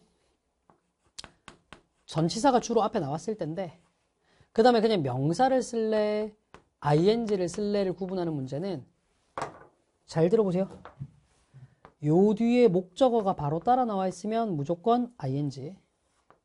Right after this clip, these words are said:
뒤에 목적어가 따라 나와 있지 않으면 그냥 명사를 써버리면 되는 겁니다.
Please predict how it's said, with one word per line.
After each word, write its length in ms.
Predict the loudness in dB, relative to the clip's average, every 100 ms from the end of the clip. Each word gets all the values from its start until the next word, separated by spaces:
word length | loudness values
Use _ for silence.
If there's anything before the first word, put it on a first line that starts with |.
| _ _ _ _ _ _ _ -20 -8
뒤에 380 | 0 6 8 8
목적어가 500 | 4 0 2 2 2
따라 260 | 4 2
나와 320 | 2 0 0
있지 280 | -2 -4 -8
않으면 680 | -6 -4 -2 -2 -2 -4 -8 _ _ -12
그냥 440 | -4 -4 -4 -6 -12 -8
명사를 440 | -4 -4 -4 -6
써버리면 400 | -6 -6 -6 -6
되는 160 | -10 -14
겁니다. 340 | -18 -20 -20